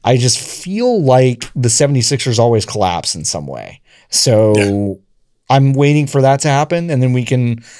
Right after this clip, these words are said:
Speaker 1: stop talking about Joel Embiid. But maybe it doesn't happen this year. I don't know.
Speaker 2: Yeah, it's,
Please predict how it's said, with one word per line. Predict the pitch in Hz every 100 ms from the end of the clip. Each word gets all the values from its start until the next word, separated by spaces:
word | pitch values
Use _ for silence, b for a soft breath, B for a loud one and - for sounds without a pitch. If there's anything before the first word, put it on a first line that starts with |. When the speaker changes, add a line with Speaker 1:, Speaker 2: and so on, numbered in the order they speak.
| B
Speaker 1:
stop | - 127
talking | 120 117
about | 113 101
Joel | 101 104 98 98
Embiid. | 98 95 82
But | 104 95
maybe | 139 185
it | 180
doesn't | 170 160
happen | 131 117 92
this | 62 -
year. | 64 117 76
I | 98
don't | 92
know. | 82 _ _ _ _ B B B _ _ -
Speaker 2:
Yeah, | 208 -
it's, | 180 -